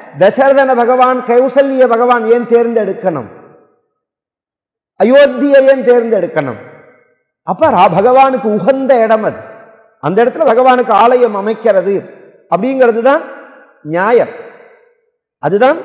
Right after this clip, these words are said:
முறை. அதுல ஒண்ணும் மாற்று கருத்தே கிடையாது. சரி, இத்தனை ஒரு முக்கியத்துவம் ராமருக்கு எதனால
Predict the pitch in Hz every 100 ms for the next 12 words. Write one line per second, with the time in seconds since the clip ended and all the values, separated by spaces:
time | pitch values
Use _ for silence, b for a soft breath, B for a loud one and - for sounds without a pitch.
0 | - 156 165 196 233 143 - - - -
1 | - 170 240 247 233 240 226 214 208 220
2 | 185 143 120 - - - 214 262 208 -
3 | 269 262 226 - - - - _ _ _
4 | _ _ _ - 240 233 233 233 285 294
5 | 302 302 247 262 277 262 - 220 254 269